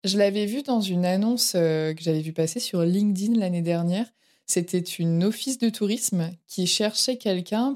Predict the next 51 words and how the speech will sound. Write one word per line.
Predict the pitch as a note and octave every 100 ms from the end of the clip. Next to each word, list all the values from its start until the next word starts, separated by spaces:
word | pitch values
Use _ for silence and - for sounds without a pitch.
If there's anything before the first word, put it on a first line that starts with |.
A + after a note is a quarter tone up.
| -
pour, | G3 E3+
euh, | E3 E3 E3 E3
animer | F3+ G3 G3 G#3+
des | G#3+ G3
groupes, | E3+ F3 A3+ A#3+ F3+
euh, | E3
un |
peu | E3 A3
faire | A3+ F#3+
des, | D#3
des | D#3+ D#3+
tours | - F3+
de | E3
la | E3 E3
ville, | E3 G#3 A#3+
faire | A3+ E3+
visiter, | E3 D#3+ D#3+ E3 E3+
euh, | F3+
des | E3 E3
églises, | E3 D#3 E3 F#3+
des | E3
musées, | D#3+ D#3 E3+
des | F#3
machins. | D#3+ D3 F#3 A#3 _ - - _ -
Et | G#3+
il |
y | F#3+
avait, | E3+ E3 A#3+ A3+
euh, | E3+
compétences, | E3 F#3+ F3 E3 F3+ C4+ -
il |
y | E3+
avait, | D#3 G#3
euh, | E3+
enseignement, | D#3 E3 F#3+ F3 E3+ E3+ A3
pédagogie, | G#3 E3+ E3 E3+ E3 E3+ G3 G#3+
euh, | E3 D#3+
patience, | D#3+ E3 E3 - F3 F#3+ G#3+ -
euh, | D#3+
gestion | F3 F3 - F#3+
de |
groupe. | F#3 G#3 A#3+
Et | D#3+
tu | E3+
sais, | C#4+
je | G#3
lisais | F3 E3+ D#3+
le | D#3+
truc, | - D4
j'étais | F#3+ -
là, | E3 E3